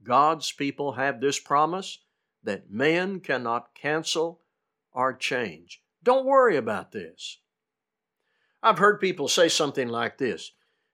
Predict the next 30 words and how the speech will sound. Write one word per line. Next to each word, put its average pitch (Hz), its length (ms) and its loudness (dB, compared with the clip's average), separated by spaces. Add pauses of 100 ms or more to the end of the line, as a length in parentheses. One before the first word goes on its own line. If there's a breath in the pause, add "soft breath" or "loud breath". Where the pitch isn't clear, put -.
"The 123 140 -2
atheists 185 680 2
and 120 180 0
the 113 60 -6
materialistic 180 1000 0
progressives 165 880 0
now 165 300 0
have 175 240 0
momentum 202 680 2
and 143 140 -6
they 139 140 2
will 156 180 0
crush 185 380 2
Christianity." 170 1080 -2 (2500)
No. 120 440 0 (1800)
How 262 220 6
can 202 220 4
it 175 180 0
be 143 140 0
said 123 480 2
they 147 160 2
have 143 260 0
momentum 139 840 2
when 156 180 2
they 139 180 2
are 123 100 -2
headed 160 340 0
for 156 180 4
eternal 180 440 2
destruction? 170 760 0